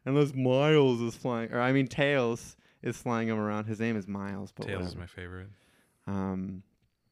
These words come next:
Speaker 1: tangent over. S-, uh,
Speaker 2: Welcome
Speaker 1: Sil-,
Speaker 2: back to Sonic Cast,
Speaker 1: S-,
Speaker 2: everybody.
Speaker 1: Silver,
Speaker 2: <laughs>
Speaker 1: welcome back to Silver Cast, everybody.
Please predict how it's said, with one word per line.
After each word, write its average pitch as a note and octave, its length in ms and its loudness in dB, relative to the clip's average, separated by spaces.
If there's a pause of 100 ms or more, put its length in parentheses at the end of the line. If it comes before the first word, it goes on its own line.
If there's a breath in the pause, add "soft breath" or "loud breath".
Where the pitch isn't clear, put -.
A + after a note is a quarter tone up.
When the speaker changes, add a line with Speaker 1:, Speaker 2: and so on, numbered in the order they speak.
(840)
Speaker 1:
tangent G#2+ 440 -4
over. G2+ 420 -6 (240)
S-, - 200 -16
uh, G2+ 80 -10 (180)
Speaker 2:
Welcome B2 80 -10
Speaker 1:
Sil-, F3 320 8
Speaker 2:
back D3+ 160 8
to B2 100 0
Sonic B2+ 360 2
Cast, G2+ 360 -2
Speaker 1:
S-, - 0 -
Speaker 2:
everybody. G2 200 4
Speaker 1:
Silver, E3+ 500 8
Speaker 2:
<laughs> A2+ 180 0
Speaker 1:
welcome D#3 220 4
back E3 160 4
to C3 80 -6
Silver C#3+ 340 2
Cast, G#2+ 340 -4
everybody. A2 480 -4